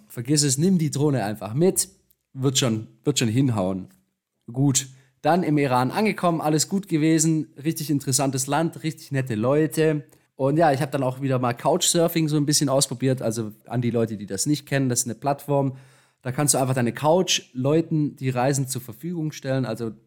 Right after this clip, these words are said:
für umsonst. Da kannst du einfach Reisende bei dir zu Hause aufnehmen. Und das ist im Iran ganz, ganz krass populär. Also das machen ganz viele dort.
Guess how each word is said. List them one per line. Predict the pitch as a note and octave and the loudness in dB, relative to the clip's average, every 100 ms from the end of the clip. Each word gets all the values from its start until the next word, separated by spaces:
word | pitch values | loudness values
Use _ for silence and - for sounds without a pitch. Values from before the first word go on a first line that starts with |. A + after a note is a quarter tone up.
| _ | _
für | _ - | _ -6
umsonst. | A#2 A2 B2+ F#3 - - _ _ _ | -4 2 2 2 0 -4 _ _ _
Da | G#2+ | -6
kannst | G#2 A#2+ A#2 | 0 0 2
du | A2 | 2
einfach | A2 G2+ - | 2 0 0
Reisende | A#2+ C3 A2+ G#2 | 2 2 0 0
bei | G2+ | 0
dir | G#2+ | -2
zu | - G2 | -2 -2
Hause | G#2+ G2 | -2 -2
aufnehmen. | - A2 G2+ F#2 F#2 _ _ _ | -2 -4 -4 -6 -6 _ _ _
Und | - D#3 | -2 0
das | E3 | 2
ist | D#3+ | 2
im | D#3+ D3+ | 0 -2
Iran | D3+ D3+ C3+ E3 E3+ - | 0 0 2 2 0 -2
ganz, | C#3+ E3 - | -2 -2 -2
ganz | D3 D#3+ D#3 | -2 -2 -2
krass | - C#3+ D3+ - | -6 -2 -2 -2
populär. | E3 C3 C#3 A2+ C3+ G3 D3+ | -4 0 2 2 4 4 2
Also | C3 | 0
das | B2+ | -2
machen | C#3+ C#3+ C3+ | -2 -2 0
ganz | D#3+ F#3 | 0 0
viele | - F3+ E3+ A#2+ | -4 -6 -4 -2
dort. | G2+ C3+ D3 | 0 -2 -4